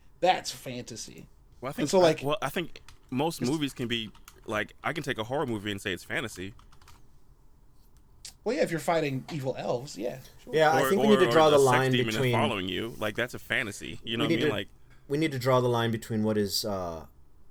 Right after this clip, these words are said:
Speaker 3: a fantasy and what is fantasy.
Speaker 1: Right.
Speaker 3: Lord of the Rings is fantasy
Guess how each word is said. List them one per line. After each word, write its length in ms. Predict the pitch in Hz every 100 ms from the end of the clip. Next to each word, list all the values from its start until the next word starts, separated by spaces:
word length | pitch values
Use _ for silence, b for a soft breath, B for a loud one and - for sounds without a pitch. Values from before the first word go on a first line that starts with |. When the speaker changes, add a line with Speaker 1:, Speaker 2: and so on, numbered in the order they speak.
| - - - - - -
Speaker 3:
a 200 | 113 117
fantasy 640 | 117 110 92 92 - 90
and 180 | 78 90
what 160 | 87 85 - -
is 420 | 107 101 90 - -
fantasy. 600 | - 73 67 - 57 - - - -
Speaker 1:
Right. 300 | 156 139 - -
Speaker 3:
Lord 240 | 117 131
of 40 | 160
the 80 | 151
Rings 280 | 131 120
is 120 | 117 -
fantasy 460 | 98 78 - -